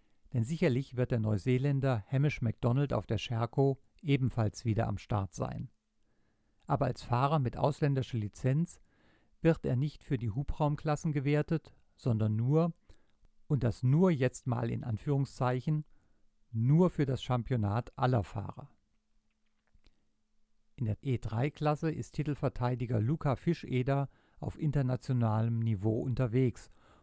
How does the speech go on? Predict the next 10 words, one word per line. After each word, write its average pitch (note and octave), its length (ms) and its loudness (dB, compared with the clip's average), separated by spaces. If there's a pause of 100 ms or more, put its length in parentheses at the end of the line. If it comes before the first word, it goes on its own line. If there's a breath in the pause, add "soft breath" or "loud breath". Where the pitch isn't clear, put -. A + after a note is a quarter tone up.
und A#2 100 -2
deshalb B2+ 420 -2 (140)
dürfte D3+ 280 0
es C3 100 0
die B2 100 -2
Konkurrenz A#2 640 -2
dort A#2 260 0
sehr C3 160 0
schwer B2 380 0
haben. G2 400 -6